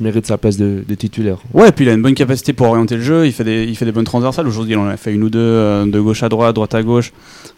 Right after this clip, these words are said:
Speaker 2: euh, des longs ballons. Euh, effectivement, il, il est bon dans la relance. Après, je l'ai trouvé un peu moins bon, moi, dans les, les vingt derniers mètres, euh, quand il a eu l'occasion de frapper, euh, ou peut-être d'amener la dernière passe, mais, euh, mais effectivement, il est très propre à la relance et, euh,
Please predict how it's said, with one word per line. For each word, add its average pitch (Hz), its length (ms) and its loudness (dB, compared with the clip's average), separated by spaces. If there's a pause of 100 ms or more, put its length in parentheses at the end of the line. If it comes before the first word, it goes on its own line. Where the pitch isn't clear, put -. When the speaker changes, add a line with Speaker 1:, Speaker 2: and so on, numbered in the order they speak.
Speaker 2:
euh, 104 400 2
des 107 140 2
longs 110 160 4
ballons. 147 480 6
Euh, 110 560 2
effectivement, 208 420 0
il, 113 160 4
il 117 180 -2
est 113 60 2
bon 147 220 6
dans 135 100 6
la 123 80 6
relance. 135 460 6
Après, 139 340 2
je 113 80 -2
l'ai 110 60 -4
trouvé 127 240 0
un 123 60 2
peu 147 100 0
moins 151 160 4
bon, 143 160 4
moi, 127 160 2
dans 120 120 0
les, 113 220 0
les 113 220 -2
vingt 120 120 0
derniers 117 280 0
mètres, 120 320 -4
euh, 104 260 -2 (720)
quand 131 260 4
il 127 100 2
a - 20 4
eu 123 120 6
l'occasion 123 500 2
de 117 100 2
frapper, 110 340 -2
euh, 107 580 2 (480)
ou 113 40 -10
peut-être 113 200 -2
d'amener 113 240 2
la 107 140 0
dernière 107 260 0
passe, - 300 0
mais, 104 120 0
euh, 98 380 -2
mais 101 240 0
effectivement, 127 480 2
il 104 80 0
est 101 60 -4
très 127 160 -6
propre - 220 -4
à 110 60 0
la 107 80 0
relance 120 380 -2
et, 104 60 -6
euh, 101 260 -4